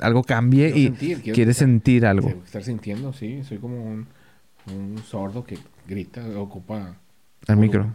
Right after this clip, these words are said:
Speaker 1: Ahí no, creo que no te están escuchando.
Speaker 2: Como, como alguien que está sordo, que ocupa mucho volumen. O un mudo tiene que gritar las cosas. No
Speaker 1: Cuando
Speaker 2: sé.
Speaker 1: estabas chavo, ¿te gustaba traer el, el radio de,
Speaker 2: ¿Tu volumen?
Speaker 1: de volumen alto?
Speaker 2: Ah,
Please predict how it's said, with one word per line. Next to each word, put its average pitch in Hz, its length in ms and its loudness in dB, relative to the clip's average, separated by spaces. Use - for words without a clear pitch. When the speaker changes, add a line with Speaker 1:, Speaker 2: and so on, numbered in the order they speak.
Speaker 1:
Ahí 110 160 2
no, 117 240 4
creo 113 140 2
que 113 60 2
no 110 80 4
te 113 60 -4
están 110 180 2
escuchando. - 440 -2
Speaker 2:
Como, 101 280 0
como 101 200 4
alguien 110 180 4
que 127 60 -6
está 117 140 -4
sordo, 135 480 0
que 80 220 -8
ocupa 78 340 -10
mucho 101 320 -2
volumen. 101 480 2
O 104 140 4
un 110 100 6
mudo 113 420 4
tiene 107 180 -2
que 110 120 -2
gritar 104 440 -2
las 98 160 -10
cosas. - 560 -12
No - 160 -10
Speaker 1:
Cuando 135 120 4
Speaker 2:
sé. 131 100 4
Speaker 1:
estabas 165 220 4
chavo, 165 240 2
¿te 170 100 2
gustaba 131 400 4
traer 120 360 2
el, 123 220 2
el 110 160 2
radio 113 520 4
de, 110 160 2
Speaker 2:
¿Tu 110 80 6
volumen? 110 360 4
Speaker 1:
de 101 60 2
volumen 110 340 4
alto? 123 280 2
Speaker 2:
Ah, 165 520 2